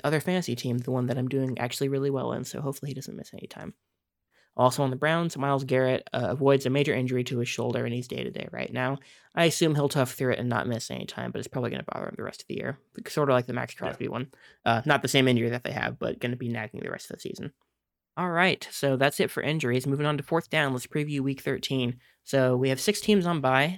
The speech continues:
Speaker 1: Giants, Vikings, Bills, Ravens, Bears, and Arcadios Raiders, all taking the week off. Uh, as for our teams who are, are playing this week, we just alluded to the Lions at the Saints. Saints are, uh, four-point underdogs, or Lions are four-point favorites, if you will.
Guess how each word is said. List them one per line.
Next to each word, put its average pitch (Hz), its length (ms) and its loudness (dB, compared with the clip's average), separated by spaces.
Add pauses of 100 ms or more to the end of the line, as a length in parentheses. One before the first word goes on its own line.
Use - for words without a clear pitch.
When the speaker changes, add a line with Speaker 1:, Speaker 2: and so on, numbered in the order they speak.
(120)
Speaker 1:
Giants, 135 400 -2
Vikings, 131 480 -2
Bills, 160 420 -2
Ravens, 147 340 -2
Bears, 135 420 -2
and 131 200 -6
Arcadios 131 600 -6
Raiders, 127 520 -8
all 135 200 -4
taking 127 260 -8
the - 80 -8
week 127 180 -8
off. 143 300 -6 (420)
Uh, 117 280 -2
as 120 120 -2
for - 140 -4
our 160 100 4
teams 151 340 -4
who - 80 -4
are, 120 240 -2 (100)
are 139 100 -2
playing 143 240 -4
this 139 160 -6
week, 135 240 0 (340)
we 123 80 2
just 123 200 0
alluded 120 300 0
to 135 80 -14
the 113 100 -8
Lions 120 440 -6
at 123 260 -12
the - 60 -16
Saints. - 460 -4 (100)
Saints 139 460 -6
are, 123 360 -2
uh, 120 120 -8
four-point 147 400 -2
underdogs, 131 500 -2
or 123 140 -6
Lions 123 280 -6
are 127 60 -10
four-point - 380 -8
favorites, 135 340 -4
if 151 100 -12
you 135 60 -4
will. 175 240 -2